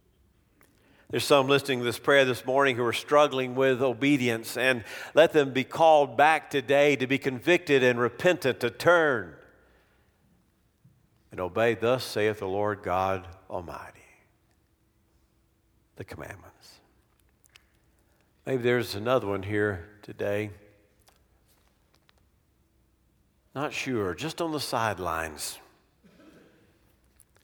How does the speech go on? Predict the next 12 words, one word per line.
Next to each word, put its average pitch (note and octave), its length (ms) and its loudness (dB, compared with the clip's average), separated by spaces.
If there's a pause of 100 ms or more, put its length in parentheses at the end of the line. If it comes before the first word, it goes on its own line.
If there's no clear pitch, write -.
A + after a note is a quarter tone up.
(640)
Help C#3 260 -2
him A#2+ 200 -4
or G#2+ 40 -4
her A2 200 0
count A#2+ 360 -6
the G2+ 60 -12
cost G2 720 -4
and G#2+ 120 -10
know A#2 540 -2 (1200)
following C3 360 0
Jesus A2 640 -6
is A#2 400 -12